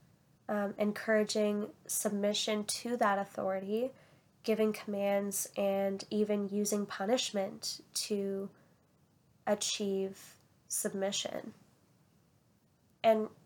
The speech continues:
again, I think this is one of the big elements of spiritual abuse, is using God as the ultimate authority, um,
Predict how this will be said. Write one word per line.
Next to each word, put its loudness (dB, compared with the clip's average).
again, 8
I 8
think -2
this -2
is -4
one -4
of -6
the -4
big 0
elements 2
of -4
spiritual -2
abuse, -4
is -2
using 4
God 4
as 2
the -4
ultimate -2
authority, 2
um, 0